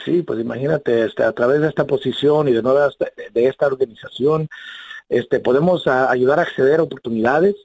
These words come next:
y unir toda la labor de J P Morgan Chase con este nuevo grupo, eh, grupo Advancing Hispanos y Latinos, eh, con las comunidades como los latinos que más lo necesitan. Eh, un gran ejemplo es cómo estamos ayudando a los empresarios hispanos,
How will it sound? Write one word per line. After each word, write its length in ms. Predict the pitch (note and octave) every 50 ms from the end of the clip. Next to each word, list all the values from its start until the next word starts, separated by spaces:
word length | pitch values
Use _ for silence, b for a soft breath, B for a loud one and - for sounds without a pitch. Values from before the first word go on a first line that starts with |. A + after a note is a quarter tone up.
| _ _ _ _ B B B B B B B
y 100 | D3 C3+
unir 240 | C3+ C3+ D#3 E3 D#3
toda 220 | - F#3 G3 G#3+ G#3
la 60 | F3
labor 300 | E3+ D3+ D#3 E3+ F#3+ F#3+
de 100 | E3 D#3+
J 160 | C#3 D3 D#3+
P 100 | D#3 E3
Morgan 260 | D#3+ E3 E3 D#3 D3
Chase 280 | B2 - D#3 E3+ F#3 F3
con 160 | - C#3 B2+
este 180 | C3 C3 - D3+
nuevo 280 | C#3 C#3+ C#3+ C3 B2+
grupo, 320 | A#2+ C3 C#3+ - - D#3+ C#3+ C3 -
eh, 160 | C3+ B2+ A#2+ A#2
grupo 320 | B2+ D3 D3 - D3+ D3
Advancing 400 | C3 A#2+ C3 C#3 C3+ - C#3+ A#2+
Hispanos 360 | B2 - - - B2+ B2+ - -
y 40 | -
Latinos, 460 | - - - D#3 F3 F#3 F3+ - - _ B B B B B B B B
eh, 180 | B B2 C3 B2+
con 180 | - D#3 C#3 C#3
las 120 | C3+ -
comunidades 560 | - - C3 B2+ B2 C3 C#3 D#3 F#3 F#3 -
como 160 | - C3 B2
los 140 | B2 A#2 G#2+
latinos 400 | A#2 G#2+ - - E3 G3 F#3+ -
que 100 | - A#2+
más 320 | A#2 B2+ C#3+ D#3+ F3 F3 - - - _ _
lo 120 | - C3+
necesitan. 680 | B2+ B2+ B2 - - G#2+ - D#3+ E3 - - D#3 C3 - _ _ _ _ B B B B B B B
Eh, 300 | A#2+ A2 A2 A2 A2 A2 A2
un 200 | A#2+ D3 E3 D#3+
gran 240 | E3+ F3 G3 G3
ejemplo 460 | F3+ C#3 - D3+ E3+ F#3 F3+ - A#3+ G3
es 100 | - -
cómo 220 | - D#3 D#3 D#3+
estamos 360 | - - D3 C#3+ E3+ E3+ -
ayudando 500 | D3 C#3 C3 B2 B2 B2+ C#3+ E3 F#3+ G3
a 60 | E3
los 160 | B2+ A#2+ G#2+ -
empresarios 600 | A2+ G#2 - A2 G2+ - B2 A#2+ C3 C#3+ C#3 A2
hispanos, 600 | G#2 G2+ - - A#2+ A#2+ C3+ D3+ E3+ F3 - -